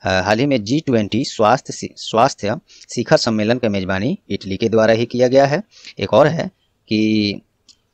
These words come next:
किस देश ने, किस देश के द्वारा भारत में अपना पहला मेगा फूड पार्क शुरू किया गया है, तो वो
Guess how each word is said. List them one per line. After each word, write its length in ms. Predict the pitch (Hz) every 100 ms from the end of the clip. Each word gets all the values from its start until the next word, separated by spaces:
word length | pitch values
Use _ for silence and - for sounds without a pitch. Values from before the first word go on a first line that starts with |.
| _ _ _
किस 160 | 165 175
देश 220 | 117 147
ने, 320 | 131 98 113 - _ -
किस 200 | 185 -
देश 200 | 135 -
के 100 | 123
द्वारा 260 | 104 98
भारत 300 | 98 98 120 143
में 120 | 117
अपना 180 | 107 104
पहला 500 | - 101 127 95 110 _ _ 101
मेगा 280 | 107 110
फूड 280 | 135 - 135
पार्क 280 | 123 120 -
शुरू 240 | - 123
किया 220 | 143 139 160
गया 140 | 123
है, 60 | 95
तो 120 | 98
वो 260 | 101 185